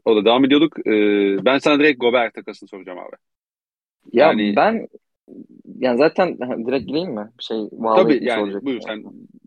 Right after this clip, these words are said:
Speaker 1: zaten bir yere. Zaten şey, na-, bu fite nasıl bakıyorsun ve yani bu kadar parça vermeye değer miydi falan diye soracaktım da.
Speaker 2: Ya
Speaker 1: Buyur.
Speaker 2: yani zaten herkes konuştu. Bence verilen paket hani çok fazla. Hani Gobert tarzı bir oyuncu için.
Speaker 1: Hı hı.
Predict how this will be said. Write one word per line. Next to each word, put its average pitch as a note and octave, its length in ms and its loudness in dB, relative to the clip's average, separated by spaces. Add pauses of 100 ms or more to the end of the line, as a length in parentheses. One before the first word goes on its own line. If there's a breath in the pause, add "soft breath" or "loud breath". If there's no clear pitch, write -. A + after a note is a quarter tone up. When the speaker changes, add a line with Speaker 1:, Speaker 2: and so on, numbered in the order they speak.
(180)
Speaker 1:
zaten G#2 300 -4
bir G2+ 60 -4
yere. G2+ 200 0
Zaten C#3+ 240 2 (140)
şey, D#3 180 4
na-, D3+ 140 2 (520)
bu D#3+ 140 0
fite F#3+ 240 0
nasıl F#3+ 240 -4
bakıyorsun D3 580 -6
ve C#3 80 -6
yani B2+ 440 -6
bu B2 40 -2
kadar C3+ 280 0 (760)
parça C3+ 320 0
vermeye C3 320 -2
değer C3 240 -2
miydi A#2+ 300 -10
falan A#2 220 -6
diye G#2 100 -10
soracaktım G2 400 -8 (100)
da. F#3+ 80 -6 (960)
Speaker 2:
Ya C3 220 2
Speaker 1:
Buyur. A2+ 160 2
Speaker 2:
yani A#2+ 200 2
zaten D3+ 240 2
herkes D#3+ 380 2
konuştu. A#2 420 -2
Bence C3 420 0
verilen B2 360 4
paket C3 340 -4 (280)
hani A2 340 -8
çok - 260 0
fazla. G2+ 420 0 (200)
Hani G#2 160 -12
Gobert G#2+ 460 2
tarzı G#2+ 360 -2
bir G#2+ 60 0
oyuncu G#2 300 0
için. G#2+ 320 -6 (460)
Speaker 1:
Hı B2+ 60 2
hı. A#2+ 140 -2